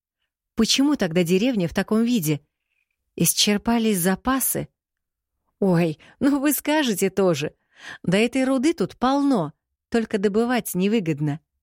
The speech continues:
Кому ее продавать-то? Потратишься на добычу, потом на перевозку, а покупатели в очередь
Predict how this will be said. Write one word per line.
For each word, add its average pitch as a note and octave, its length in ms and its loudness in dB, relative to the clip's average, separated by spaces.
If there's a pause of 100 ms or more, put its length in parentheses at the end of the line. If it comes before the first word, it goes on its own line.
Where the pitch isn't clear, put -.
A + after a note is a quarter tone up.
(140)
Кому E4+ 300 2
ее F3 180 2
продавать-то? G#3 720 -2 (1160)
Потратишься C4+ 680 0
на F3+ 100 2
добычу, F#3 520 -2
потом F#3 280 0
на G3 100 2
перевозку, A3+ 680 0 (280)
а A#3 100 -2
покупатели A#3 720 0
в D#3+ 80 0
очередь E3 520 -2